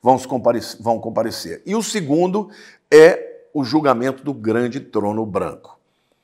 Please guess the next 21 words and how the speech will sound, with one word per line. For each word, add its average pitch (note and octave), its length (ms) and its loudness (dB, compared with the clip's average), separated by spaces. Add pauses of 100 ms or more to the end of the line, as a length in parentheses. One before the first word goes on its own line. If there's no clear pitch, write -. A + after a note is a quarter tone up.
(380)
Agora, C#3 680 6
o D3 80 -4
que - 140 -4
determina F#3 760 2
se - 160 -10
você D#3+ 260 -6
vai C3+ 220 8
para C3 160 4
um D#3+ 320 -4
e - 80 -8
vai C3 160 6
para C3+ 160 2
outro? F#2+ 420 -4 (340)
É C#3+ 120 4
o D3 80 0
seu D#3+ 340 -2
relacionamento A#2+ 720 -6
com C#3 160 -8
Cristo, A2+ 520 -4 (280)
que C3+ 140 -4
vai A2+ 500 0